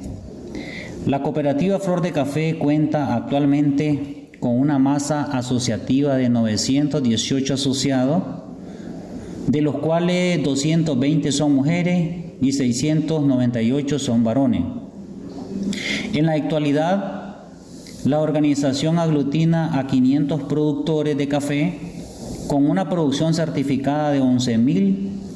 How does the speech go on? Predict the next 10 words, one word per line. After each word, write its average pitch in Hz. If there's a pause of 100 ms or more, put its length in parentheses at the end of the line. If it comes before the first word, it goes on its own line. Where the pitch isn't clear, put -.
(120)
quintales 135
de 143
café 139
oro 143
exportable, 110 (1500)
bajo 147
la 143
norma 180
de 170
certificación 143